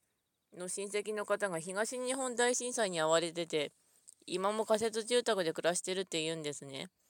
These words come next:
で、私、毎月毎月ほぼそのお店に行ってたんで、あの、募金箱があるんですよ、その店に、そのお二人に送る、二人っつうか夫婦なんですけど、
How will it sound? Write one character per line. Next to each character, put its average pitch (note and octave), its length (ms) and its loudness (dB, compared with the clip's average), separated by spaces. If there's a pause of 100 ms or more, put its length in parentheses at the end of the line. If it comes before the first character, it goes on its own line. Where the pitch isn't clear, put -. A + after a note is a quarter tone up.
(540)
で、 A3+ 100 -2
私、 A#3+ 680 0
毎 A#3+ 220 2
月 A#3+ 220 -4
毎 B3 160 0
月 A#3+ 180 0
ほ B3+ 100 4
ぼ A3 100 0
そ G#3+ 100 -2
の G3 120 2
お G3 40 2
店 G#3 220 -2
に G3+ 140 -4
行 - 20 -14
っ G3+ 40 -14
て G#3+ 100 0
た F#3+ 120 2
ん E3 80 -4
で、 D#3 220 2 (840)
あ F3 100 0
の、 D#3+ 140 -4
募 F3 160 2
金 F4 180 -2
箱 G#3 200 4
が D#3+ 120 8
あ D#3 60 8
る E3 80 2
ん - 20 -2
で D#3 100 0
す D#3 80 -2
よ、 D#3 80 2
そ D#3 100 -6
の D#3 340 -2 (1300)
店 E3 220 -6
に、 C#3+ 320 -8
そ - 140 -10
の D#3+ 440 0
お D#3 120 0
二 F3 220 0
人 E3+ 140 -2
に D3+ 80 0
送 C#3 220 -4
る、 C3 240 -6
二 - 220 -2
人 F3 180 -2
っ - 60 -20
つ - 100 -8
う - 40 -10
か D#3 100 0
夫 F#3+ 160 -6
婦 F3+ 100 -4
な C#3+ 100 -4
ん C3+ 60 -10
で C3+ 80 -8
す - 80 -10
け C3+ 100 -8
ど、 C3+ 140 -6